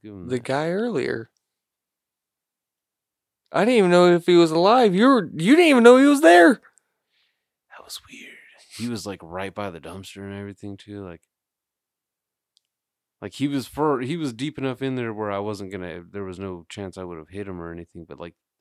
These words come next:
Speaker 1: that was creepy, 'cause I was sitting out there for a couple minutes waiting for you there, man, and, uh, that, that, that's, I didn't know he was right there at all, like,
Speaker 2: <laughs>
Speaker 1: until you said something like, "Was that guy alive?" And just as, and I didn't even realize it until I was backing up and shit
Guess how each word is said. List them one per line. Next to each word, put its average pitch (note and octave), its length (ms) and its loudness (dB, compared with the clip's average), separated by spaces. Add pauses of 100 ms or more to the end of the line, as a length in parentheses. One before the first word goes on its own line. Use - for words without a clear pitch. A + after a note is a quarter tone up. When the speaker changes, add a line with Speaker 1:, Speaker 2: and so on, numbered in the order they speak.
(320)
Speaker 1:
that A2 140 -4
was A#2+ 180 -8
creepy, A#2+ 440 -12
'cause G2 180 -14
I A2 100 -4
was C#3 140 -6
sitting A2 280 -8
out A2+ 160 -12
there G2+ 160 -12
for F2 120 -18
a E2 60 -16
couple E2+ 320 -20
minutes G2 340 -14
waiting - 320 -20
for C#2 160 -20
you C2 100 -20
there, B1+ 220 -20
man, C2 360 -20
and, C2 180 -20
uh, A#1+ 240 -20
that, D2+ 180 -18
that, D#2 180 -16
that's, - 420 -20 (720)
I B2+ 80 -4
didn't C#3+ 120 -6
know A#2 100 -4
he G2+ 140 -8
was E2+ 160 -12
right G2 300 -8
there F#2 180 -8
at C#2 60 -14
all, F2+ 320 -12
like, E2+ 120 -16 (560)
Speaker 2:
<laughs> F#3+ 440 -4 (340)
Speaker 1:
until G#2+ 260 -6
you G2+ 200 -6
said F2+ 300 -8
something F2+ 220 -10
like, F2 180 -14
"Was E2+ 100 -16
that G#2+ 140 -14
guy D3 140 -10
alive?" G2+ 440 -12
And G2 100 -14
just F#2 140 -16
as, G#2 280 -4
and A2 240 -6
I A#2+ 100 -2
didn't D3 180 -4
even B2 160 -4
realize C#3 280 -6
it F#2+ 120 -12
until G2+ 220 -8
I G#2 80 -6
was F#2+ 160 -10
backing G2 460 -12
up A#2 220 -12
and F2+ 160 -18
shit F#2 220 -16